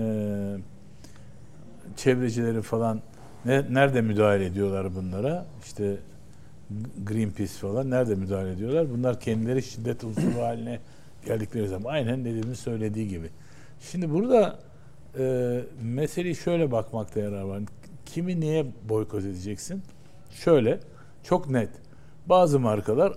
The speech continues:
açıkça diyor ki İsrail askerlerinin arkasındayız. Hatta onlara yiyecek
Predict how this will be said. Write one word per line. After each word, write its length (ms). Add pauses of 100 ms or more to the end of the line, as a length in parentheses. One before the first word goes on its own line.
açıkça 760 (220)
diyor 220
ki 300 (300)
İsrail 480
askerlerinin 580
arkasındayız. 840 (520)
Hatta 400
onlara 440
yiyecek 560